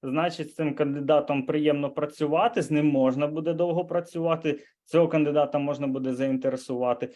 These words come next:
працювати довше в компанії, е, робота буде якось краще йти. Тому, ну, це також є такі вимоги, які не описують, не кажуть, але вони є вагомими при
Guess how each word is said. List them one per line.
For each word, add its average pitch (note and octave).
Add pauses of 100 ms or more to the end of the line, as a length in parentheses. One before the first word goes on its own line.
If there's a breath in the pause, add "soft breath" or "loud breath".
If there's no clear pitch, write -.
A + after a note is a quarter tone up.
(260 loud breath)
працювати B2+
довше D#3
в D3+
компанії, D3
е, - (1300 loud breath)
робота E3+
буде C#3
якось C#3
краще B2+
йти. G#2
Тому, C#3+
ну, D3+ (340)
це E3
також E3+
є D3
такі D3
вимоги, E3
які D#3+ (500 loud breath)
не G#3
описують, D#3+
не F3+
кажуть, C#3 (120)
але D3+
вони E3+
є D#3
вагомими C#3+
при C3+